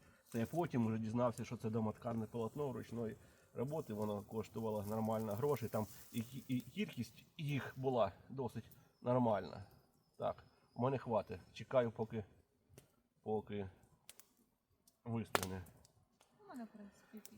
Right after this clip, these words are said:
Speaker 1: Ну,
Speaker 2: у
Speaker 1: ми,
Speaker 2: мене немає.
Speaker 1: ми пошукали трохи апаратами, дійсно, знахідок там нічого не було. Як, ну,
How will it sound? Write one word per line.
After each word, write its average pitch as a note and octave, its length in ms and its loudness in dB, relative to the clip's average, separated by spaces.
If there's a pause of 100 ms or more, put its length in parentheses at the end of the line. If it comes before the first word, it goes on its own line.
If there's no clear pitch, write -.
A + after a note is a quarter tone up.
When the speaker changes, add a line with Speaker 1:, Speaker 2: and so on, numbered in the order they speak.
Speaker 1:
Ну, C#4+ 300 4 (200)
Speaker 2:
у G#3 40 2
Speaker 1:
ми, A#3+ 100 6
Speaker 2:
мене F#3+ 180 8
немає. - 520 -8
Speaker 1:
ми G#3+ 200 10
пошукали F3+ 540 2
трохи F3 280 0
апаратами, F3 600 4
дійсно, D3 320 -2
знахідок B2+ 440 2
там B2 140 2
нічого A#2+ 240 0
не B2 100 2
було. C#3+ 300 -2 (400)
Як, A#2 200 0 (360)
ну, F#3+ 160 0